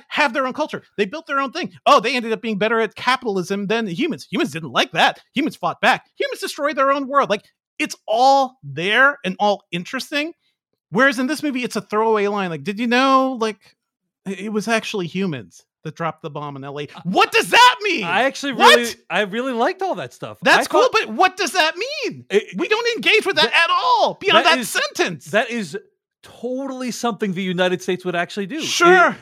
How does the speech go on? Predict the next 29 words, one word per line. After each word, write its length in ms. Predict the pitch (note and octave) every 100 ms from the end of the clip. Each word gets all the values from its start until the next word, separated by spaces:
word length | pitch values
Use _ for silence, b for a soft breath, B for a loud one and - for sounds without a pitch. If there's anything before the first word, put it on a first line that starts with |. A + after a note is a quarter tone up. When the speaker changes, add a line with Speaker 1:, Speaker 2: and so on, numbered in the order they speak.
| -
Speaker 2:
It 60 |
is, 120 | G3+ F3
it, 140 | F3+
what, 320 | F#3 G#3+ E3+ E3+
so 100 | G3
what, 300 | E3+ G#3+ E3+
what 220 | G#3+ -
comes 280 | A3+ G#3 G#3
out 300 | B3 C3+ _
is 500 | D3+ D3 C#3+ C3+ - _ _ _ _ -
essentially 500 | D#3+ A3 - E3+ D3
that, 340 | C#3 C3+ B2+ - _ -
okay, 140 | F3 E3+
okay, 200 | C#3 E2+ -
the 80 | D#3
reason 400 | F#3 B3+ C#4 A3
the 100 | F#3+
war 220 | E3 F#3
began 540 | F3 C3+ G#2 F2+ F#2 _ _ _ _ D3
is 200 | C#3+ D3+
a 80 | D3+
nuclear 500 | D#3 G3+ A#3 A#3 G#3+
weapon 340 | F3 E3+ D#3
was 160 | C#3 B2
detonated 680 | D3 C#3 A#2+ G#2+ G2+ G2+ _ _ -
in 240 | C#3 C3+
Los 220 | B2+ B2 B2
Angeles. 540 | G2+ F#2 F2+ F#2 - _ _ _ -
And 720 | C#3+ D3 C#3+ C#3 C3+ C3 A2+